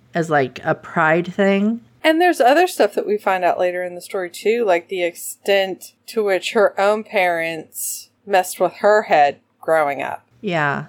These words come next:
Speaker 1: that's true.
Speaker 2: And I think sometimes when you have where a character has a big emotional reaction, a lot of times it's anger, about a situation, sometimes it helps if you could see him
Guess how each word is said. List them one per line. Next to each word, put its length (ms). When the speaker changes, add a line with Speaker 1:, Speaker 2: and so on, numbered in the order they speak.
Speaker 1:
that's 220
true. 260
Speaker 2:
And 140
I 100
think 340
sometimes 480
when 140
you 80
have 600
where 640
a 100
character 640
has 1080
a 120
big 460
emotional 520
reaction, 720
a 40
lot 240
of 80
times 260
it's 160
anger, 400
about 380
a 40
situation, 1080
sometimes 500
it 100
helps 340
if 160
you 100
could 180
see 280
him 640